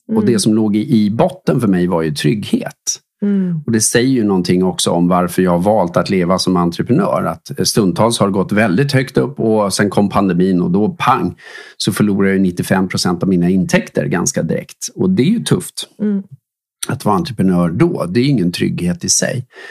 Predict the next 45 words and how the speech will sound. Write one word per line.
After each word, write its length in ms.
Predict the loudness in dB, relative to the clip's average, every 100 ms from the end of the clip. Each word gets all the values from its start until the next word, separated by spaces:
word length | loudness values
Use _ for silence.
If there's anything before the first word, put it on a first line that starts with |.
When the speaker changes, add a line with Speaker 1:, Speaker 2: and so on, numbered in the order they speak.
| -10 0
Speaker 1:
Men 100 | 2
jag 60 | 2
har 40 |
också 220 | 0 2
märkt 360 | 2 2 0 0
när 100 | 0
hela 560 | 2 2 2 2 2
min 500 | 2 2 2 2 2 -2 _ _ _ -2
värld 320 | 2 2 2
har 120 | 0
skakat 680 | 0 2 0 0 -2 -2 -2
de 160 | -2 0
senaste 460 | 0 0 -2 0
månaderna, 640 | 0 0 -2 -4 -4 -4 -4
eh, 240 | -4 -2
när 160 | 0 0
det 60 |
kommer 220 | 0 0 0
till 180 | 0
familjeliv 920 | 0 2 2 2 2 2 2 2 0 -2
och, 480 | -2 -2 0 0 2
och 100 | 2
jobb 380 | 2 0 0
och 100 | -2
så 100 | 0
vidare, 520 | 0 0 0 0 0 0
och 140 | 0
umgänge 460 | 2 2 2 0 0
och 120 | -2
pandemi 440 | 0 0 2 0 0
och 60 |
alltihopa. 500 | 0 -2 -4 -2 -4 -6 -20 -20 -20 -20 _
Så 640 | -6 -2 0 2 2 2 0 0
visst 340 | 0 0 -2
kan 140 | -2 0
jag 200 | 0 0
känna, 420 | 0 2 2 0
liksom, 440 | -2 -2 -2 -2
att 120 | 0
det 60 | 0
har 60 | 0
varit 280 | -2 -4
jobbiga 420 | -4 0 2 0 0
tillstånd, 640 | 0 0 0 -2 -2 -2
men 140 | -2